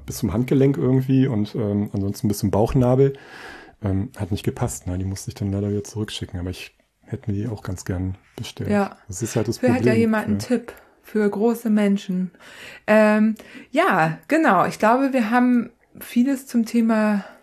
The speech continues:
Speaker 2: Fahrradfahren im Winter gemacht? Ist noch irgendwas?
Speaker 1: Macht
Speaker 2: Timo
Speaker 1: eure Lichter
Speaker 2: schüttelt.
Speaker 1: an. Macht
Speaker 2: Ja.
Speaker 1: eure Lichter an, ey. Ich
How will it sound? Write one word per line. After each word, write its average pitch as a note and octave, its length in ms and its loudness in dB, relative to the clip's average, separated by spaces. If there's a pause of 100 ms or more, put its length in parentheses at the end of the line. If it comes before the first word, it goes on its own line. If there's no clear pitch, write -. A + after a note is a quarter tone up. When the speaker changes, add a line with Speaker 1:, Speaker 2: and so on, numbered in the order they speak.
(360)
Speaker 2:
Fahrradfahren G3 640 -2
im F#3 200 -4
Winter G3+ 340 0
gemacht? E3+ 800 -8 (1500)
Ist - 160 -14
noch G#3 240 0
irgendwas? A3 840 -2 (880)
Speaker 1:
Macht G3+ 200 0
Speaker 2:
Timo F#3 120 6
Speaker 1:
eure B2+ 120 6
Lichter C#3+ 300 2
Speaker 2:
schüttelt. A#2 120 0
Speaker 1:
an. A2 240 0
Macht C3 200 0
Speaker 2:
Ja. F#3+ 260 6
Speaker 1:
eure C#3+ 100 4
Lichter D#3 320 2
an, G2+ 180 -2
ey. G#2+ 180 -2
Ich - 240 -12